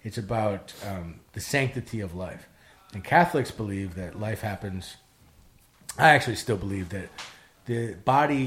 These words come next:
is temporary. The soul is eternal because God's, it makes everything, we're made in his image and likeness. So, yeah, you couldn't afford it. Yeah, you know, something, you know, you were raped, incest. It's just, God is a God of order,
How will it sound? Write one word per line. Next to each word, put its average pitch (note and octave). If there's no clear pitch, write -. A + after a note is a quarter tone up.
is G2
temporary. F#2+
The G#2+
soul D3
is G#2
eternal A#2+
because G2
God's, G#2+
it A2
makes C#3
everything, B2+
we're D3
made E3
in D3+
his A#2+
image B2
and G2
likeness. -
So, C#3+
yeah, D#3
you C#3+
couldn't C3+
afford A#2
it. A2
Yeah, G#2+
you G2+
know, G2+
something, G#2
you G#2+
know, F#2+
you G2+
were G#2
raped, G2
incest. F#2
It's -
just, -
God C#3+
is C3
a C3+
God A2+
of F#2
order, A#2+